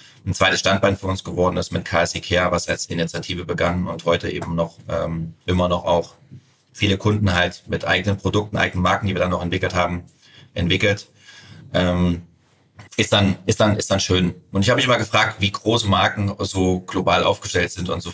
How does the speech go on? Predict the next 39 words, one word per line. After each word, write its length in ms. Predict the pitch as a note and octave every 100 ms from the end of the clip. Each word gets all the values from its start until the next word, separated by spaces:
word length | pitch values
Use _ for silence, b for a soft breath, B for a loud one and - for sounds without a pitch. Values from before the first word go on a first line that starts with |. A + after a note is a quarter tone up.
| -
auch 180 | F#2+ -
unterschiedliche 560 | - G#2+ - - F2+ -
Sparten 380 | - G#2+ - A2
bekommen 340 | - - E2
haben. 100 | D#2
Ich 80 | -
denke 180 | F#2 F#2+
genau 220 | F2+ F#2
durch 160 | F#2+ F2+
solche 200 | F#2 F#2
Zeiten, 360 | A#2 A#2 F#2
durch 180 | E2+ E2+
Krisen, 480 | - F#2+ G#2 A#2+ G#2
wo 60 | F#2+
man 160 | F2+
sich 220 | - -
an-, 120 | F2+ -
anpassen 440 | G2+ F#2+ G2 G2
musste 280 | G2 G2 -
und 140 | F2
einfach 260 | F2 F#2 F#2+
neue 260 | F#2 F#2 F2+
Wege 240 | F2 G2
gegangen 420 | F2 E2+ E2+ E2
ist. 200 | E2 - B B B B B B B B B - -
Und 100 | G2+
in 60 | G2
dem 180 | B2+ C3
Zuge 160 | C#3
war 120 | A#2
die 80 | G2
größte 260 | - G#2+ G2
Herausforderung, 640 | F#2 - G#2 F2+ F2+ F2+ -
irgendwann 440 | F#2 F#2 F2+ F2
die 100 | E2+
Ware 240 | E2 F2 F#2+
hierher 300 | E2 D#2+ D#2
zu 120 | -
bekommen, 420 | D#2 - G2 G2+